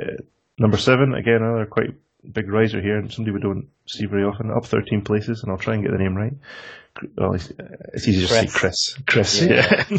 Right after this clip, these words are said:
Speaker 1: <laughs> Chris Witkowski, or Witkowski, um, one of the Polish guys.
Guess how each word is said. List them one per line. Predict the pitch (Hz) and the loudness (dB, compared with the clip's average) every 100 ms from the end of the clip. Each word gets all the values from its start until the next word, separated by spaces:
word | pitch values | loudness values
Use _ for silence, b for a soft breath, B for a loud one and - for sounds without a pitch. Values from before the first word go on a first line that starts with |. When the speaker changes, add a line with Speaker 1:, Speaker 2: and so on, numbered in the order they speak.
| - | -2
Speaker 1:
<laughs> | |
Chris | - 160 - - | 0 0 0 -4
Witkowski, | 117 - - 110 - - 101 | -4 -4 -4 -6 -6 -10 -10
or | 95 | -6
Witkowski, | 113 - 104 101 - 104 B B B B B B 95 | -8 -6 -8 -8 -10 -12 B B B B B B -4
um, | 95 95 92 | -2 -4 -6
one | 98 | -6
of | 95 | -6
the | - | -4
Polish | 101 101 | -2 -2
guys. | - 95 98 | -2 -6 -8